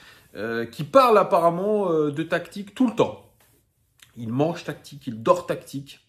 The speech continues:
il parle tout le temps, c'est même, qu'est-ce que j'ai lu à droite à gauche, que,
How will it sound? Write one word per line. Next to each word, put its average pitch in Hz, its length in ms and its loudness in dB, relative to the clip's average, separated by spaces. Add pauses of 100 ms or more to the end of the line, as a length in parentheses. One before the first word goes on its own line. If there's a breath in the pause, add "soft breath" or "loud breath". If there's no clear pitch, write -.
(960)
il 143 200 -6
parle 165 260 4 (280)
tout 165 100 -8
le 135 80 -10
temps, 135 200 -2
c'est 143 140 -10
même, 107 320 -6 (680)
qu'est-ce 110 160 -14
que 120 120 -8
j'ai 104 140 -4
lu 113 160 -2
à - 20 0
droite 104 280 -6
à 104 40 -6
gauche, 110 300 -6
que, 110 220 -4